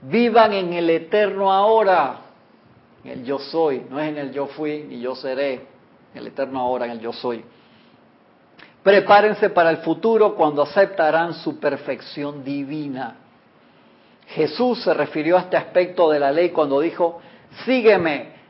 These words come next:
deja que los muertos entierren a sus muertos". Debido a los empeños especiales para purificar la tierra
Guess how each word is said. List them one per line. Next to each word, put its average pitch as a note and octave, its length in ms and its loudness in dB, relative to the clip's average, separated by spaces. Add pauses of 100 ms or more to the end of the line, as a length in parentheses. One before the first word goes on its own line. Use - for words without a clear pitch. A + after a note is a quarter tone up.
(120)
deja F#3+ 680 0
que D3 140 -4
los C#3 200 -2
muertos F3 680 -2
entierren D3 880 -2
a B2 120 -10
sus A#2 240 -14
muertos". A#2+ 640 -12 (1500)
Debido D#3 340 2
a G#3 40 6
los E3+ 160 6
empeños G3+ 760 -2 (100)
especiales D#3+ 920 2
para F#3 400 4
purificar D3 500 -2
la D3 240 0
tierra D#3+ 480 0